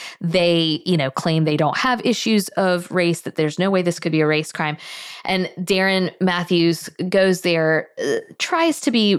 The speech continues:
discreet, but it's a small town. It's hard to be discreet. And he investigates these murders. Um, I found this extremely compelling without being totally bingeable. So here's what I mean. I like a mystery that I can take my time with.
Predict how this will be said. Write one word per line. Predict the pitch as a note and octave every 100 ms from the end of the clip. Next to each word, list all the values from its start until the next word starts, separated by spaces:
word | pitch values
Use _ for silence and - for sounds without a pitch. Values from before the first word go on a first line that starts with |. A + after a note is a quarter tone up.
| F3+
discreet, | F#3 - - F3+ E3 - -
but | E3+
it's | E3
a | E3+
small | - D#3+
town. | D#3+ D3
It's | C#3+ -
hard | D3+
to | D#3+
be |
discreet. | - - - D3+ - - - - -
And | F#3+ F3+
he | E3+ - F3 F3
investigates | F3+ E3+ D#3+ - D#3+ C#3 - -
these | C#3+ -
murders. | - - - A#2 - - - - -
Um, | F#3+ F3+ D#3+ -
I | A3+
found | A#3+ A3+
this | F#3+ -
extremely | F3 - - A#3+ B3+ B3+
compelling | A#3 G#3+ D3+ D3+ G3+ E4+ - - -
without | F#3 G#3 G#3 - F#3+ B3 - G3+
being | G#3+ G#3 G3 G3 G3+ - _ _ _ _ _ _ _ _ -
totally | - G3+ G3 F#3+
bingeable. | F3 E3 E3 D#3 - -
So | -
here's | F3+ G#3 G#3
what | G3+
I | F3
mean. | D#3+ D3 -
I | - G3+ B3
like | A3 D#3+ D3+ D#3 A#2+ - -
a | F3
mystery | E3+ E3 - E3
that | D3+
I | D3
can | D#3+ D#3
take | D#3 -
my | C#3
time | - - -
with. | - -